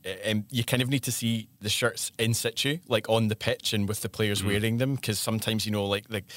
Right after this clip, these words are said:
Speaker 1: the colour grading or whatever in the photographs can be a bit off. And, um, it was good that we got a chance to see it so quickly because the, the, the, the women's national team were playing a friendly against the Netherlands on Saturday, and actually quite unlucky to lose.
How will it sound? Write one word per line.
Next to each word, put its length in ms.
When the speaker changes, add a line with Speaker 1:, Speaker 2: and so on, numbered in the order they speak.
Speaker 1:
the 100
colour 300
grading 400
or 80
whatever 320
in 80
the 80
photographs 560
can 140
be 100
a 60
bit 160
off. 280
And, 200
um, 180
it 140
was 100
good 160
that 80
we 60
got 160
a 20
chance 260
to 80
see 140
it 80
so 100
quickly 380
because 400
the, 340
the, 360
the, 240
the 140
women's 340
national 320
team 240
were 80
playing 260
a 60
friendly 300
against 240
the 60
Netherlands 560
on 160
Saturday, 520
and 460
actually 400
quite 180
unlucky 300
to 160
lose. 360